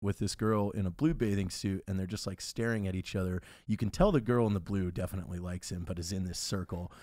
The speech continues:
So after his girlfriend gets back up to, like, a Little John song and opens a bottle of wine and dumps it all over herself and then falls over,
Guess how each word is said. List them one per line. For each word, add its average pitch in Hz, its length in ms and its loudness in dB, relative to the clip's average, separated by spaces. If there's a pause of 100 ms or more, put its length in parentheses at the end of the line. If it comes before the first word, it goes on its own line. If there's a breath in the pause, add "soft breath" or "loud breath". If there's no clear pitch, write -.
(240 loud breath)
So 107 420 4 (560 loud breath)
after 135 640 6 (720)
his 180 240 8
girlfriend 131 500 6
gets 123 220 4
back 127 340 4
up 123 220 6
to, 120 100 2
like, 107 160 2
a 107 60 -2
Little 110 220 0
John 110 340 4
song 104 380 0
and 98 100 2
opens 104 260 2
a 95 60 -2
bottle 98 300 2
of 85 40 -4
wine 101 280 0
and 92 120 -4
dumps 110 240 0
it 104 80 0
all 92 160 -2
over 98 160 0
herself 92 440 -6
and 117 80 2
then 101 120 2
falls 92 320 0
over, 123 380 8